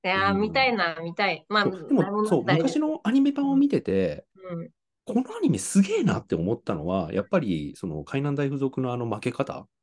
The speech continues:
Speaker 1: うんうんうんうん。
Speaker 2: すごくないっすか？
Speaker 1: ね、常勝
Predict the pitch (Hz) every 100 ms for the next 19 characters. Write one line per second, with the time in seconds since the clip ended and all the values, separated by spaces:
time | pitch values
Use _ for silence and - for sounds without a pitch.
0 | _ - 202 170 165 160 - - - -
1 | - _ _ _ - - 110 175 359 403
2 | 302 - - - _ _ _ _ _ 180
3 | 226 - 165 165 165 165 170 156 156